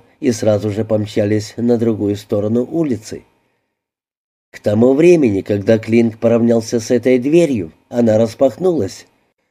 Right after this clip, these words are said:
и хозяйка дома принялась испытующе оглядывать улицу,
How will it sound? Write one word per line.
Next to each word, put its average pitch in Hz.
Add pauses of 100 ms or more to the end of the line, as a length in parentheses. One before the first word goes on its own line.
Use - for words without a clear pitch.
(220)
и 139
хозяйка 123
дома 147
принялась 104
испытующе 107
оглядывать 117
улицу, 120